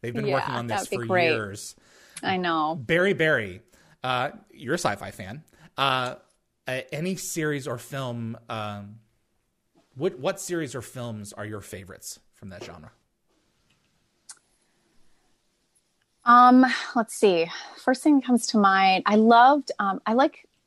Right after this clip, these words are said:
Speaker 2: I mean, any sci-fi I will watch and I will en-, probably enjoy it. Um, I loved Fringe.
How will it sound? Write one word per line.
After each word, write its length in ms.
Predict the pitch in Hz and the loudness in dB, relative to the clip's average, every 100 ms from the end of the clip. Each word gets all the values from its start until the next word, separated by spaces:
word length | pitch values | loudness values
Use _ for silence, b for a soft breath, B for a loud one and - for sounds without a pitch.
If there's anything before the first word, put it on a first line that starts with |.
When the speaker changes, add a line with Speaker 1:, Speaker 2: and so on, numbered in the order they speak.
| _ _ _ _ _ - | _ _ _ _ _ -2
Speaker 2:
I 60 | |
mean, 140 | 233 - | -2 2
any 240 | 262 285 | 4 6
sci-fi 880 | 269 - 226 220 220 208 208 202 190 - - | 6 4 2 4 4 4 2 -2 -6 -14 -6
I 140 | 202 | -4
will 140 | 202 190 | -2 0
watch 380 | 190 185 - | 2 0 -2
and 80 | 196 | -8
I 100 | 180 | -6
will 160 | 185 180 | -4 -4
en-, 160 | 185 - _ _ | -6 -12 _ _
probably 520 | - 233 214 202 190 | 2 2 4 0 -2
enjoy 340 | 180 175 170 151 | -4 -4 -4 -4
it. 220 | - - b b b - | -6 -12 b b b 2
Um, 420 | 190 185 180 170 _ _ _ _ - _ _ _ - | 4 4 0 -8 _ _ _ _ -20 _ _ _ -10
I 60 | 208 | -4
loved 260 | 208 226 254 | 0 0 -2
Fringe. 800 | - 196 190 170 - 208 - | -8 -6 -6 -6 -10 -12 -12